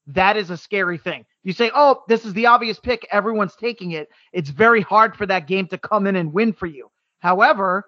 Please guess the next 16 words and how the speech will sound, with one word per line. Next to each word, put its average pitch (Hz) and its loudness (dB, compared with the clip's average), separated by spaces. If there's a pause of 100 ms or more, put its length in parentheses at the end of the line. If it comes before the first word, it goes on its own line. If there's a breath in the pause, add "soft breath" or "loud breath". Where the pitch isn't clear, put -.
(160)
sometimes 226 -2 (240)
you 180 -2
have 202 0
to 202 -4
go 190 2
with 214 0
the 190 0
logical 180 -2
pick. 160 -4
You 170 -10
can't 190 -4
go 190 0
all 185 4
the 156 -12
same 175 -6
way. 175 -2